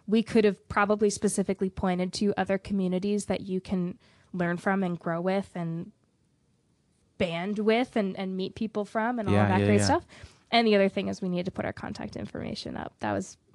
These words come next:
Speaker 1: those were the two things I would have changed. And so that's why I wanted to share that thing from a different area of my life that just made me think about that.
Speaker 2: Yeah. I, I'm stoked that we now have a new, a new piece of material. We're gonna be looking for more wa-, ways to share that, but also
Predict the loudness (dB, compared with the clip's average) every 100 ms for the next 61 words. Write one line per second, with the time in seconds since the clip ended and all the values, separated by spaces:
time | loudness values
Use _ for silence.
0 | -14 2 4 6 6 4 2 2 0 2
1 | 2 2 -4 -4 -6 -4 -8 -14 _ _
2 | -2 0 0 -4 -2 -2 -2 -4 -8 -10
3 | -12 -12 -14 -12 -12 -12 -14 -12 -12 -10
4 | -10 -12 -12 -12 -12 -12 -14 -12 -14 -12
5 | -12 -14 -16 -18 -16 -18 -18 -18 -18 _
6 | 4 4 2 -4 -4 4 8 10 10 10
7 | 10 10 8 4 4 6 6 8 8 8
8 | 6 6 4 6 6 4 2 _ _ 2
9 | 2 4 2 2 2 0 4 4 6 4
10 | 4 2 4 6 8 6 4 2 4 4
11 | 4 4 4 4 0 0 -2 2 4 4
12 | 2 2 2 4 4 4 2